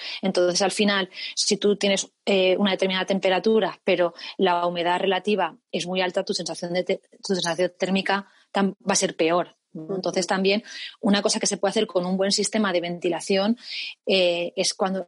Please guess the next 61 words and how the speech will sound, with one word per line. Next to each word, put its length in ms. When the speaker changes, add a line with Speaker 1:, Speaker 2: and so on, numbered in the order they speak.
Speaker 1:
los 200
que 100
llevan 220
añadido 540
el 80
tema 240
de 120
la, 280
la 80
sonda 360
para 200
medir 260
la 80
humedad 200
relativa 540
y 60
son 160
capaces 460
de, 280
de 140
regular 420
también 280
el 100
tema 160
de 60
la 80
temperatura. 680
<clears throat> 380
Speaker 2:
Ujú. 440
Speaker 1:
Pero 140
eso 140
son, 260
pues, 220
claro, 300
eso 240
digamos 340
que 80
tú 140
an-, 180
cuando 220
haces 220
una 120
casa 220
de 80
cero 260
lo 160
puedes 300
plantear. 560
También 380
te 100
digo 180
yo 220
que 160
cuesta 300
que 80
la 80
gente 240
te 80
diga 220
que 100
sí, 260